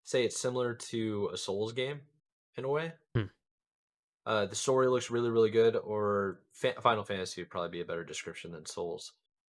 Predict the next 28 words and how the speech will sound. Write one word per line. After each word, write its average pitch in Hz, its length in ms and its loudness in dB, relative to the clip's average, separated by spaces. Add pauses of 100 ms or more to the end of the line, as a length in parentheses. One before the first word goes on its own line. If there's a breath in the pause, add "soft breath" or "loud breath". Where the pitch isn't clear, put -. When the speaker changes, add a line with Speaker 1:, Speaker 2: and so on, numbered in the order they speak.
(280)
Speaker 1:
But 90 220 -8
it - 140 -10
looks 127 260 -6 (100)
very 101 360 -2
clean, 127 560 -6
the 101 100 -8
graphics 92 400 -4
look - 180 -8
good. 101 380 0 (1120)
The 101 560 -2 (120)
next 117 340 -4
game 98 560 -4
is 92 460 -4 (420)
the 92 160 -6 (420)
Dio 107 280 2
Field, 165 440 -6 (160)
Dio 107 260 2
Field, 165 360 -6 (800)
I 123 40 -12
believe, 156 300 0 (140)
uh, 104 180 2
Chronicle. 135 480 2 (300)
That's 113 200 2
gonna 113 120 0
be 104 100 -4
released 98 340 -4
September 95 320 -6
twenty-second. 127 720 -2